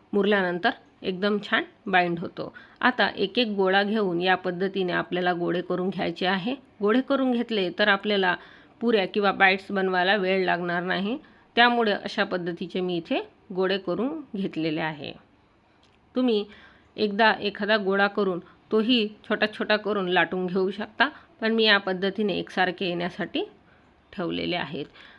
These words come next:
दुसरी पण पद्धत आपण इथे वापरणार आहोत. त्यासाठी इथे आपण आता पहिल्या पद्धतीने जो गोळा होता तो घेतला आणि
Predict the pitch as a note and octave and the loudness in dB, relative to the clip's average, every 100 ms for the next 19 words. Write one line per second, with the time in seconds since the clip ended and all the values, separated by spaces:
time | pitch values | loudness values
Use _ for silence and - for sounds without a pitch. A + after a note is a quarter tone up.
0 | _ G#3+ G#3+ B3 C4 D4 B3 A3 A#3 A#3 | _ -6 -2 0 0 2 2 2 2 2
1 | A3+ A3 G#3 A3+ E3+ D#3+ E3 F3 F3+ F#3 | 2 0 0 2 0 0 -4 0 2 0
2 | A#3 G#3 - - - _ _ A#3+ C4 C#4 | -2 -10 -14 -20 -20 _ _ 2 2 0
3 | C4+ A3+ A3 G3+ G3+ G#3+ F#3 - - - | -2 -4 -2 -4 -2 -2 -4 -10 -6 -2
4 | G3 G#3 G#3 G3+ E3+ - - _ _ - | 0 0 0 2 0 0 -12 _ _ -4
5 | F#3 G3 F#3+ F#3 G3 G3 F3+ E3+ F#3 E3+ | -2 0 -2 -2 -2 -2 -2 -2 -2 0
6 | E3+ F#3+ G3+ F3 E3 F#3 F3+ D#3+ F#3+ - | 0 -2 -4 -4 -4 -4 -4 -4 -2 -4
7 | - _ _ - G3+ | -6 _ _ 0 0